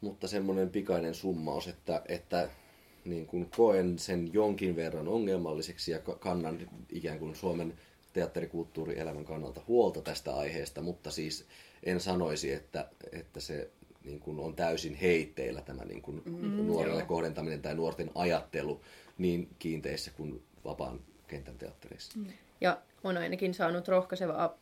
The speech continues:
Speaker 3: palautetta myös siitä, että kun, mm, on kuitenkin katsomossa ollut paljon näitä nuoria.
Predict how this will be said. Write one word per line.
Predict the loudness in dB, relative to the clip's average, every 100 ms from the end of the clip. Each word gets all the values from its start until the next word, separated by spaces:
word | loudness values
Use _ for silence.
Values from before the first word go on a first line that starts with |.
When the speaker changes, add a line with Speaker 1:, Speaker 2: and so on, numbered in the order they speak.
| -2
Speaker 3:
palautetta | 0 0 -2
myös | -2 0
siitä, | 0 -2 0
että | -2
kun, | -2 -4 -8 -20 -20 _
mm, | -4 -4 -4 -10 -14 -14 _
on | -2 0 2
kuitenkin | 2 2 2
katsomossa | 2 0 -2 2 4
ollut | 6 6 4
paljon | 4 6 4
näitä | 0 -2
nuoria. | 0 2 4 4